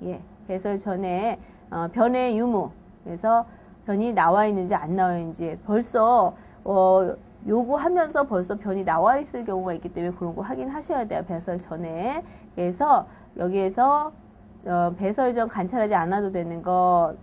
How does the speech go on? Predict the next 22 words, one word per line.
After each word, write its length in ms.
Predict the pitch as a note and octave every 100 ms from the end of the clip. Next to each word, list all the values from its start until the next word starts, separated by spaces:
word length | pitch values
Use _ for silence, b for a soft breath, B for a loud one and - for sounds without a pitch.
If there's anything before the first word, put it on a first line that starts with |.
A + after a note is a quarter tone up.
| -
보니까 640 | F3+ D#3+ - A#3+ C4 C#4 -
관찰 320 | - F#3+ A#3 G3
내용이 300 | F3+ G3 F#3
아닌 320 | D#3+ F3+ F#3+
거, 300 | A#3+ C#4 D4+ - -
배설물의 640 | F#3 F3+ G#3+ F#3 F3+ E3
양, 460 | D#3+ D3 E3 A#3+ F4 - -
사 140 | G#3+ A3
번. 500 | F#3+ E3 G3+ D#4 A#4+ - F#3+
예. 280 | F#3 E3 - B B B B
삼십칠 420 | D#4 E4 E4+ F4+
번, 280 | E4+ C#4+ G3+
배설 440 | G#3+ G3+ B3 F4 D#4+
중에, 360 | A#3 G#3+ F#3+
그러면 640 | G3+ B3+ D4+ D4 D#4 C#4
배설하고 800 | G#3+ F#3 G3 A3 D#4+ D#4 D#4+ D4 D4
있는 280 | B3 C4
동안에 480 | A#3+ G3 A#3+ C4+ C4+
관찰할 560 | B3+ F#3 G3+ C4 B3+ A#3+
내용이 320 | G3+ G#3 A3+
아닌 340 | D#3 F3+ A#3
것은 460 | G#3+ E3 - E3+ F3